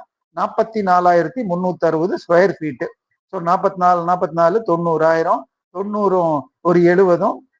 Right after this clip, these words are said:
ஒரு, ஒரு லட்சத்தி இருபதாயிரம் ஸ்கொயர் ஃபீட் இடத்துல வீடு கட்டுறாருங்க. அந்த அடிமனையோட,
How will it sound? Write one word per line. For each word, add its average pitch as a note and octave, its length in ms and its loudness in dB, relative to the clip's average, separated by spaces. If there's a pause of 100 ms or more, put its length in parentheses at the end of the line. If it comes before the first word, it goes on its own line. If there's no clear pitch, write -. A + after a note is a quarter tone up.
(120)
ஒரு, F3+ 280 0 (200)
ஒரு F#3+ 180 4
லட்சத்தி A#3+ 340 0
இருபதாயிரம் E3+ 540 2
ஸ்கொயர் F#3+ 300 2
ஃபீட் G#3+ 220 -4
இடத்துல D#3+ 380 -2 (160)
வீடு F3+ 260 4
கட்டுறாருங்க. D3+ 580 -2 (440)
அந்த F3 260 -4 (200)
அடிமனையோட, G3+ 800 2